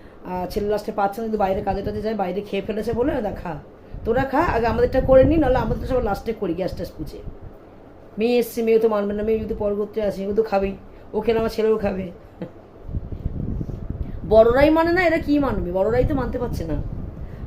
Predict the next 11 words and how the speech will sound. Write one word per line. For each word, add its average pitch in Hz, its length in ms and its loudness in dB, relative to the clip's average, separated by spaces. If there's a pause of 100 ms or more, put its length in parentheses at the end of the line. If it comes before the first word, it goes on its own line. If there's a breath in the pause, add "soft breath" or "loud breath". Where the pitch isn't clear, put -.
আর 214 80 -6
নিরামিষ 240 400 0
বাইরে 220 320 2
কাজকর্ম 240 520 0
করলে 247 200 0
এইসব 240 240 0
খাওয়া 202 280 0
যায় 196 180 2
না। 175 60 -2
যারা 202 160 4
নিরামিষ 254 320 0